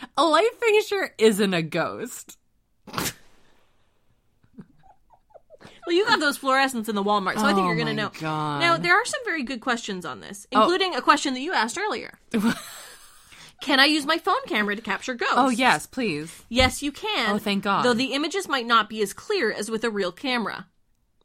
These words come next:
Speaker 1: Fuck you.
Speaker 2: You don't
Speaker 1: I
Speaker 2: think
Speaker 1: got
Speaker 2: a
Speaker 1: a
Speaker 2: phone camera is a real ca-, it's a
Speaker 1: fucking
Speaker 2: real camera.
Speaker 1: This was written in two thousand four. I have a fucking Pixel, my dude.
Speaker 2: Now, here's a really good question.
Speaker 1: Yeah.
Speaker 2: Um, what if I have a good ghost?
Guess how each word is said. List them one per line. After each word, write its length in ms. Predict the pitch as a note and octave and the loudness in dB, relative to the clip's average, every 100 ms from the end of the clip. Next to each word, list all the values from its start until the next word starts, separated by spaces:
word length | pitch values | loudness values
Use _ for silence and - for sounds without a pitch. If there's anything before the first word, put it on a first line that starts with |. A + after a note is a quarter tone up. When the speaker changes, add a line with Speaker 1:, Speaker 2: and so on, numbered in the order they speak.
| _ - | _ -20
Speaker 1:
Fuck 460 | - A4+ A4 - - | 0 6 6 4 -6
you. 260 | G3+ E3+ | 2 4
Speaker 2:
You 60 | F#3+ | 6
don't 80 | - | 6
Speaker 1:
I 100 | F#3 | 6
Speaker 2:
think 120 | C#4+ | 8
Speaker 1:
got 120 | D4 D#3+ | 6 6
Speaker 2:
a 40 | |
Speaker 1:
a 20 | |
Speaker 2:
phone 240 | C#4+ D#4+ A#4+ | 6 4 2
camera 300 | B4 B4+ B4 | 0 2 2
is 140 | G#4 | 2
a 40 | G4 | 2
real 140 | A4+ | 0
ca-, 220 | - E3+ F3 | 4 4 6
it's 80 | |
a 40 | - | 4
Speaker 1:
fucking 120 | D#4 | 2
Speaker 2:
real 160 | A#4 E3 | 2 2
camera. 500 | F4 G#4+ F4 G3 A2 | -2 -4 -2 -4 -2
Speaker 1:
This 200 | C#4+ C4 | -4 -2
was 240 | C#4 G#3 | -4 -4
written 300 | F#3+ A3 B3 G3 | 0 0 0 -2
in 140 | D3+ | -4
two 160 | - G3 | -6 2
thousand 380 | A#3 C4+ D#4+ | 4 4 0
four. 600 | C#4+ C#4 A#3+ A3 A3 B3+ - | -4 -2 0 2 2 0 -8
I 40 | |
have 220 | A#3+ B3+ | -2 0
a 100 | E3+ D#3 | 0 -2
fucking 640 | G#3+ F#3+ F3 D#3+ D3+ D3+ - | 0 0 0 -2 -4 -8 -4
Pixel, 640 | A3 A#3 - - D3 C#3+ | 0 0 0 -6 -6 -6
my 200 | C#3+ C#3 | -8 -8
dude. 640 | C#3 A#2 D3+ C#3+ D3 D#3 F#3+ _ _ _ - - - | -8 -4 -2 -2 -4 -6 -10 _ _ _ -20 -20 -6
Speaker 2:
Now, 200 | C4+ D4+ | 2 2
here's 420 | D4 - G#4 C5+ | 2 -2 0 2
a 60 | B4 | 0
really 160 | D#4 C#4 | -4 -4
good 140 | B3+ | -2
question. 440 | A3+ G#3 - - - _ | 0 -2 -2 -14 -20 _
Speaker 1:
Yeah. 180 | A#3 A#3+ | 4 6
Speaker 2:
Um, 180 | A#3+ A3+ - - _ - | 4 -6 -16 -20 _ -2
what 180 | B3 D#5+ | 0 0
if 80 | D#5+ | 0
I 140 | D5+ | -2
have 120 | G#4+ D#4+ | 0 -2
a 120 | A3+ | -2
good 260 | B3+ A#3+ | 0 -2
ghost? 560 | G3 - - - - - | -2 -10 -12 -18 -18 -18